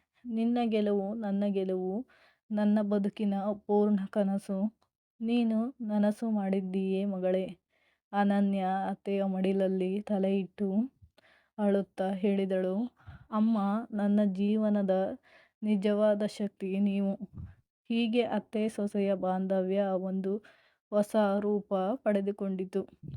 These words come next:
ಅದು ಕೇವಲ ಸಂಬಂಧದ ಹೆಸರಲ್ಲ, ಹೃದಯಗಳ ಸೇತುವೆಯಾಯಿತು. ಅತ್ತೆ ತಾಯಿಯ-, ತಾಯಿಯಾದಳು,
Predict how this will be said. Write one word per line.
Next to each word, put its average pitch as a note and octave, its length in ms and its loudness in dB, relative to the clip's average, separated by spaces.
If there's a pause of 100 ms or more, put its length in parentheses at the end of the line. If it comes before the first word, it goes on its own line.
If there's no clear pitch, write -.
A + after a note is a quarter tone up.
(140)
ಅದು A3 340 2
ಕೇವಲ G#3 540 2
ಸಂಬಂಧದ G3 800 0
ಹೆಸರಲ್ಲ, F#3 800 -2
ಹೃದಯಗಳ G#3 1160 -2 (100)
ಸೇತುವೆಯಾಯಿತು. G3 1000 0 (1040)
ಅತ್ತೆ G#3+ 640 2 (600)
ತಾಯಿಯ-, G#3+ 720 2 (200)
ತಾಯಿಯಾದಳು, G3+ 1080 4